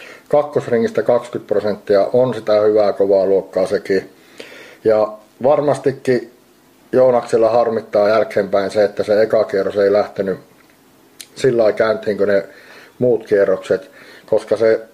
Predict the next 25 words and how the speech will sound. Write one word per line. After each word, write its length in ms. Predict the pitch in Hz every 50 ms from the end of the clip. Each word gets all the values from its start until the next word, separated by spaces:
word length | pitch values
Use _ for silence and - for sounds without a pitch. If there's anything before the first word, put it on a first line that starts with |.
| _
sijoituskin 540 | - - 147 139 131 120 123 110 - - 113
olisi 180 | 107 110 107 110
ollut 200 | 107 107 104 -
sitten 300 | - 107 - - 113 107
huomattavasti 540 | 107 110 104 101 104 - 104 95 - - 104
paljon 260 | - 107 101 101 92
parempi. 420 | - 107 101 98 101 95 90 92
Nythän 280 | 113 123 123 - 135 117
se 60 | 120
oli 100 | 117 117
jaettu 360 | 123 127 127 117 - - 110
yhdeksästoista 720 | 113 120 127 120 - - - - - - 101 98 - -
sijaa, 420 | - - 113 110 104 101 95 - - - - - _
eli 160 | 107 107 110 -
top 280 | - 139 127 - -
kaksikymmentä, 760 | - 139 135 131 - - - 123 113 110 107 104 98 104 101 101 - - - -
sekin 300 | - - 110 98 113 113
on 60 | 107
aina 180 | 107 107 104 98
kova 280 | - 113 107 107 104
juttu 260 | 101 98 101 - -
majoreissa, 720 | 98 101 104 101 98 - 113 98 101 95 - - - 98
top 240 | - - 98 82 -
kaksikymmentä 520 | - 101 92 - - - 98 95 90 90 92
toki. 460 | - 107 95 - - 98 92 92